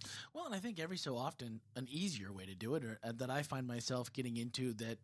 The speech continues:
without necessarily being purposefully <laughs> driven, just, you know, you get in line, get a cup of coffee, and it's like, "Well, I'm gonna go to,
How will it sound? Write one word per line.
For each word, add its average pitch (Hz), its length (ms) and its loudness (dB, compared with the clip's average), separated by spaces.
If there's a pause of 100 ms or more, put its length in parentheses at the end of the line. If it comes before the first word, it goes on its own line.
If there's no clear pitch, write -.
(120)
without 131 400 2 (240)
necessarily 120 680 0
being 104 460 0 (260)
purposefully 139 580 -2
<laughs> 110 40 -10
driven, 127 400 2
just, 117 240 -2 (540)
you 160 80 0
know, 139 80 4
you 131 180 4
get 135 140 2
in 131 100 0
line, 135 280 2
get 123 160 0
a 120 60 -2
cup 127 220 -2
of 117 80 -4
coffee, 135 460 2
and 117 240 -2
it's 123 160 -6
like, 120 200 -4
"Well, 117 140 -2
I'm 165 80 -6
gonna 127 160 -4
go 113 140 -2
to, 113 180 2